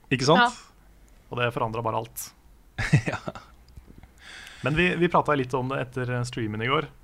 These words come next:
Speaker 3: at, eh, bare hvor kult det hadde vært om hele redaksjonen dro til E tre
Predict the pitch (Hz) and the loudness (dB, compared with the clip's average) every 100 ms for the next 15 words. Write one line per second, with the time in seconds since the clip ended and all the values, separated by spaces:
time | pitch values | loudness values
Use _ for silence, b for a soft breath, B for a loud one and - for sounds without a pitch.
0 | 127 123 123 117 117 120 123 123 127 123 | -8 -6 -6 -6 -6 -8 -8 -6 -4 -4
1 | 127 - 120 - 120 127 131 - - - | -6 -6 -8 -6 0 2 2 -2 -10 -12
2 | - - - 123 123 123 147 104 95 110 | -20 -20 -10 -6 -6 0 2 2 -2 -4
3 | 120 123 123 123 113 107 127 107 104 | -4 -6 -6 -6 -6 -6 -4 -4 -4